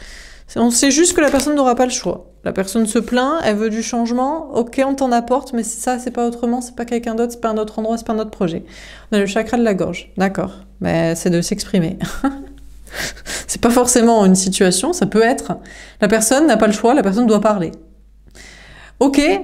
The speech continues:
mais en, alors, très bien, tu veux du changement, voilà ce qu'on te propose. C'est cette personne et tu dois lui parler. C'est ces gens-là et tu dois leur parler. C'est cet ami-là et tu dois lui parler. C'est ce projet et tu dois en parler.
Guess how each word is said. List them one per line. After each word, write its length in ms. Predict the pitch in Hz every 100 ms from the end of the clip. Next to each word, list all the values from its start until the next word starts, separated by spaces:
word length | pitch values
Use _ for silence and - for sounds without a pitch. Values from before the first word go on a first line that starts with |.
| - -
mais 260 | 220 233 220
en, 180 | 226 220
alors, 400 | 220 208 208 - - -
très 180 | 320 285
bien, 280 | 214 254 359
tu 140 | 294
veux 120 | 262
du 120 | 247
changement, 580 | 240 254 240 226 277 370 220
voilà 240 | 233 254
ce 100 | 294
qu'on 120 | -
te 60 | 277
propose. 520 | 269 220 208 285 196 - - _ _ _
C'est 180 | - 196
cette 240 | 196 277
personne 380 | 285 285 - 277
et 60 | 320
tu 120 | 208
dois 120 | 202
lui 120 | 247
parler. 300 | 269 214 160 - - - _ - - - -
C'est 180 | -
ces 240 | 190 269 285
gens-là 480 | 294 294 247 240 -
et 100 | 220
tu 160 | - 214
dois 380 | 233 240 269 - -
leur 260 | 196 220 220
parler. 360 | 233 214 170 185 -
C'est 180 | -
cet 280 | 185 302 339
ami-là 540 | 311 285 247 220 233 - _ _ _
et 60 | 214
tu 160 | 262
dois 160 | 240 262
lui 120 | 240
parler. 460 | 208 185 180 - - - - -
C'est 180 | -
ce 180 | 233 285
projet 680 | 294 - 330 247 240 - - - _ _ -
et 80 | 208
tu 140 | 214
dois 520 | 220 240 226 202 - -
en 160 | 214
parler. 500 | 226 220 202 214 -